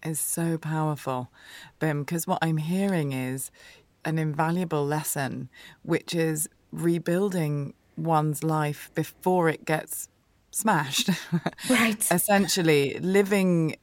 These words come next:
Speaker 1: living in the moment is the hardest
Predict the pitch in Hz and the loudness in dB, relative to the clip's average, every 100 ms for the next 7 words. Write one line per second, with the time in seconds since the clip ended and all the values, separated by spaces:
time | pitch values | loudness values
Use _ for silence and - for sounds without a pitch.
0 | 160 180 208 202 196 185 180 - 170 170 | -2 0 0 2 2 2 0 0 0 2
1 | 160 160 160 165 175 170 135 127 - 156 | 2 2 2 2 2 2 0 -2 -4 -2
2 | 151 156 - - - 185 202 160 175 180 | -2 -6 -8 -18 -4 -2 0 -2 -2 0
3 | 170 139 - - | 0 -2 -4 -10